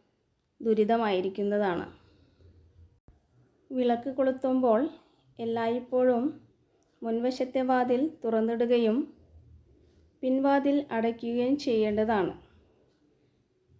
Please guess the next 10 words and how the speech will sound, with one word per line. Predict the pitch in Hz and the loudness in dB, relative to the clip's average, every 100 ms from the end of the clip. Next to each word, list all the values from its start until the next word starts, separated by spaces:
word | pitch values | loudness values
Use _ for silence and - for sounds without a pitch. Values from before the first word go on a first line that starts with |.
| - | -18
അത്തരത്തിൽ | 220 233 226 226 247 269 | -10 -6 -4 -2 -4 -2
ചെയ്യുന്ന | 262 233 226 226 240 | 0 2 2 2 0
പ്രകാരം | 254 240 233 226 220 285 - - _ _ _ _ _ _ _ _ _ _ _ 240 | 0 2 4 4 4 0 -2 -10 _ _ _ _ _ _ _ _ _ _ _ -2
വീട്ടിൽ | 247 247 247 285 - - 233 | 0 0 2 0 -2 -6 -2
ലക്ഷ്മി | 240 - 277 269 | -2 0 0 4
ദേവിയുടെ | 269 262 269 269 247 233 311 - - - - - _ _ _ - - _ _ _ _ _ _ _ _ _ - | 4 4 2 2 4 2 0 -4 -16 -20 -20 -20 _ _ _ -20 -20 _ _ _ _ _ _ _ _ _ -8
കടാക്ഷം | 240 233 233 - 220 262 359 - - - - _ _ 233 | -2 2 0 0 0 0 -2 -8 -20 -20 -20 _ _ 0
വീട്ടിലുണ്ടാവുന്നതാണ്. | 226 226 233 233 214 208 208 214 214 226 196 170 - _ _ _ _ _ - | 2 2 0 0 2 2 2 2 2 2 0 -2 -8 _ _ _ _ _ -14
എന്ന് | 220 214 | -8 -4
വെച്ചാൽ | 220 220 220 202 | -4 -4 -2 -2